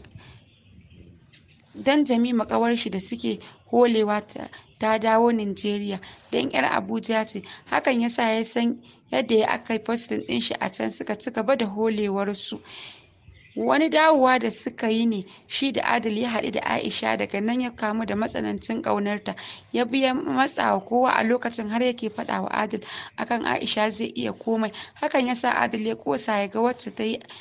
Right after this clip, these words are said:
sa'an nan. Hakan ya sa ya ce ya je, ya, ya je jawo hankalin Abi ya aura mishi ita.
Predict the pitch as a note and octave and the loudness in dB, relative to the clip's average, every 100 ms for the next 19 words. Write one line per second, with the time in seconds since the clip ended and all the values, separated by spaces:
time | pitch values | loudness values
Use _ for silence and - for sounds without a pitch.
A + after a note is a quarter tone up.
0 | - - - B3+ C4 G#3+ G#3 G3 - - | -20 -8 0 0 0 -2 -4 -8 -14 -2
1 | C4+ D4+ B3+ A#3+ A#3 A#3 A#3 A#3 G#3+ G#3 | 0 2 2 0 0 -2 -2 -4 -6 -6
2 | G#3 - - - - _ - - - - | -8 -12 -20 -20 -20 _ -20 -20 -20 -8
3 | A3+ G#3+ A#3+ C#4+ - - _ _ - A3+ | -4 -2 -2 -4 -8 -20 _ _ -6 -4
4 | G#3+ - - - A#3 A#3 F#3+ C4+ C#4+ - | -4 -8 -20 -12 -6 -4 -2 -4 -6 -10
5 | - - - - - - G3+ B3 B3+ B3 | -20 -20 -18 -18 -20 -16 -4 -2 0 -2
6 | B3+ A#3 G#3+ G#3+ - A#3 A3 G3 G3 - | -4 -4 -4 -2 -2 -2 -2 -6 -8 -8
7 | - A3+ G#3+ G3+ G3+ G3+ - G3 | -4 -2 0 0 0 -4 -10 -12